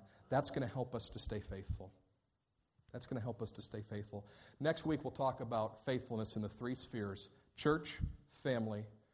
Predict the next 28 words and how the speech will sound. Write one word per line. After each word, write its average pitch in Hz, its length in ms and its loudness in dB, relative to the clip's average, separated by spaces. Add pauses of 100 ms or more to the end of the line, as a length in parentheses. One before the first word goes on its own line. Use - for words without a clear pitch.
(300)
and 107 100 -4
in 107 80 0
society. 95 600 -6 (1120)
If 117 120 -8
God's 139 240 2
spoken 135 360 0
to - 140 -4
you 127 140 0
today, 117 260 -2
I 110 160 2
invite 110 360 -2
you 113 60 -6
just 110 140 -10
to 117 60 -10
bow 107 180 -2
your 110 120 -4
heads 101 260 -8
and 101 100 -6
pray 101 160 -6
with 104 220 -6
me. 98 100 -8 (4000)
Heavenly 139 260 8
Father, 131 340 8
we 120 120 6
thank 135 320 2
and 113 100 -2
praise 110 380 0
you 107 240 -2